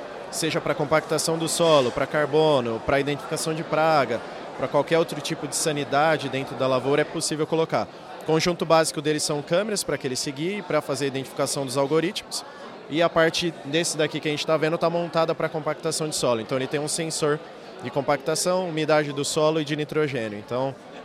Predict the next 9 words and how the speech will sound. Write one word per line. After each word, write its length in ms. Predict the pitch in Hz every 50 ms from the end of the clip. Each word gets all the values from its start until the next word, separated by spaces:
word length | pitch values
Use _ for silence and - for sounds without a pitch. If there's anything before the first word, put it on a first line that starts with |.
| - -
cada 240 | 175 180 185 190 180
robô 400 | 180 180 160 139 160 175 185 165
vai 200 | 175 175 180 180
atender 540 | 170 165 - 165 160 151 165 175 185 185 -
aquilo 320 | 151 151 151 - 170 165
que 160 | 165 - 175
o 80 | 175 180
produtor 520 | 175 - 175 180 160 160 156 - 190 214
precisar. 560 | - - 196 180 - 180 165 139 131 113 107